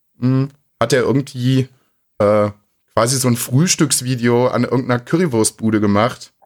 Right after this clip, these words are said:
äh, wo er sehr scharfe Currywurst gegessen hat. Ja, und just in,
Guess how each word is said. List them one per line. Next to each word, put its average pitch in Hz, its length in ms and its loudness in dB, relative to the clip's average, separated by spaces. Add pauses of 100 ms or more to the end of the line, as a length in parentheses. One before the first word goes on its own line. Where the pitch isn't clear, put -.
(100)
äh, 117 280 2
wo 117 80 2
er 123 100 4
sehr 127 160 0
scharfe 147 280 -2
Currywurst 117 500 -2
gegessen 92 420 -2
hat. 104 240 -2
Ja, 110 120 2
und 117 220 -2
just 143 360 0
in, 135 300 -4